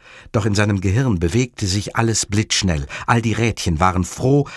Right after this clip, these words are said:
dass sie sich endlich in die richtige Richtung drehen konnten. "Mein Gott, Salvo, ist dir nicht gut?" "Doch."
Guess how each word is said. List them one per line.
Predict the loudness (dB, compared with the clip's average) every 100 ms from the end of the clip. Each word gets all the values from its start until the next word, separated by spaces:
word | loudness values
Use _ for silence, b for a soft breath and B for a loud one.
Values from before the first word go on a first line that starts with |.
| B
dass | 0
sie | 0
sich | -2 0
endlich | 0 0 -2 -2
in | -2
die | -2 0
richtige | -2 -2 -6 -2 0 0
Richtung | -2 -4 -4 -2
drehen | 0 0 0
konnten. | -2 -6 -6 -10 -10 _ _ _ _ _
"Mein | 0 2
Gott, | 2 0
Salvo, | -2 -2 -2 -4 B B B
ist | -2 2
dir |
nicht | 2 2
gut?" | -2 -2 -4 -10 _ _ _ _ _ _ _
"Doch." | 2 2 0 -6